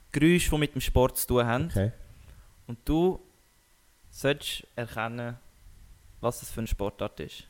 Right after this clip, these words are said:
Speaker 2: Wie viel hast du insgesamt?
Speaker 1: Insgesamt habe ich etwa zwölf.
Speaker 2: Uh, also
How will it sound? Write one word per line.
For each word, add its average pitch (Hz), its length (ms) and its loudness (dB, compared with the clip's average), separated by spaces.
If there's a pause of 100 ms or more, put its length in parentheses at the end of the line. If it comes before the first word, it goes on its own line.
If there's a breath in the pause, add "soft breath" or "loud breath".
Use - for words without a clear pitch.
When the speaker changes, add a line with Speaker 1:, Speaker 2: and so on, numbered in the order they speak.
Speaker 2:
Wie 85 100 -6
viel - 160 -2
hast 80 140 -4
du 80 40 -4
insgesamt? 104 480 -6 (960 loud breath)
Speaker 1:
Insgesamt 139 720 -2
habe 127 160 2
ich 127 60 0
etwa 120 360 -2
zwölf. 107 360 -2 (400)
Speaker 2:
Uh, 71 440 -4 (160)
also 67 200 -6